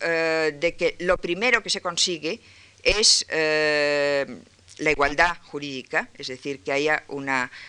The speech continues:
una, un, un cambio jurídico, eh, que haya un cambio institucional, pero en cambio que cambien las costumbres, eso no se acaba de conseguir. Es decir, las costumbres siguen siendo costumbres discriminatorias.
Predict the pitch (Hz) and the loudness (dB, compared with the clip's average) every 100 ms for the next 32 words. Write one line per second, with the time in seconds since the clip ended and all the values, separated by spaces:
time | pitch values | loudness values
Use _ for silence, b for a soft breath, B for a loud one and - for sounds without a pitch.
0 | B - 156 151 - 151 143 131 151 147 | B -4 2 2 0 -8 -8 -10 -8 -8
1 | - 208 214 156 127 120 _ - 147 147 | 0 0 0 -6 -8 -10 _ -10 -6 -6
2 | 139 139 139 214 B B B - 147 147 | -6 -8 -4 -6 B B B -4 0 4
3 | 143 135 165 156 151 143 190 175 160 - | 2 0 0 0 0 0 0 0 -6 -8
4 | 147 180 185 165 156 208 B B B - | -8 -6 -2 2 2 0 B B B -2
5 | 180 185 226 226 240 185 240 254 233 170 | -2 2 0 0 -2 0 2 2 0 -4
6 | 151 156 - 160 147 151 180 - 151 160 | -8 -6 -6 -6 -8 -2 0 0 0 0
7 | 151 147 147 131 127 123 - 117 113 - | 0 -2 0 0 -2 -4 -4 -6 -12 -16
8 | - 123 123 135 123 131 - 127 - 147 | -14 -10 -6 -6 -6 -6 -4 -4 -4 -2
9 | 160 180 B B - 202 - 220 214 208 | 0 -2 B B -2 0 2 2 0 -4
10 | 151 180 165 160 156 - 139 131 127 139 | -4 -4 -4 -4 -2 -2 -2 -4 -4 -2
11 | 117 95 - | -4 -4 -6